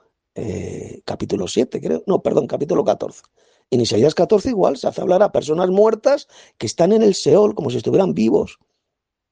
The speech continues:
Y eran personas que estaban muertas y sepultadas. Y se les hace hablar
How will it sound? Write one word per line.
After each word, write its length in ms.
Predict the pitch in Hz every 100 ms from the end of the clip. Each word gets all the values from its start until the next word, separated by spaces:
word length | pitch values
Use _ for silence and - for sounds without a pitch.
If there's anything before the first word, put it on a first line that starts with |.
| _
Y 100 | 135
eran 180 | 151 185
personas 340 | 185 196 202
que 60 | 202
estaban 300 | - 185 196
muertas 680 | 156 202 262 - - - - _
y 100 | -
sepultadas. 840 | 135 123 117 - 202 214 175 - - _ _ _ _
Y 140 | 233 185
se 240 | - 170
les 240 | 139 131
hace 300 | 196 196 233
hablar 580 | 226 170 160 208 220 -